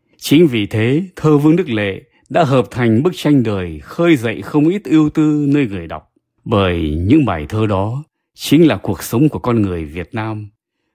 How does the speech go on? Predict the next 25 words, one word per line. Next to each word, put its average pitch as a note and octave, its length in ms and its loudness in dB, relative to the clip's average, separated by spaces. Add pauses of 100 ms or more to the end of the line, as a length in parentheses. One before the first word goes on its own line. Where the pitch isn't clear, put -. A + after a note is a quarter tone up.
bị C#3 260 4
buộc C#3+ 280 2
phải G#2+ 200 0
gánh D3 260 2
chịu A#2+ 340 -2
thân E3 180 6
phận A2 280 0
nạn A#2 260 2
nhân D3+ 360 0
trong D3+ 240 0
giai C#3+ 140 -2
đoạn A2 180 -6
lịch F#2+ 180 -8
sử D#2+ 340 -12
suy C3 300 -6
vong B2 300 -8 (160)
của E2 320 -8
đất G#2+ 200 -6
nước B2+ 200 2
mình. C#2+ 260 -10 (2500)
Nhà F#2 260 2
thơ B2 360 2
Giang A#2 240 4
Hữu C#3 160 4
Tuyên A2+ 440 -2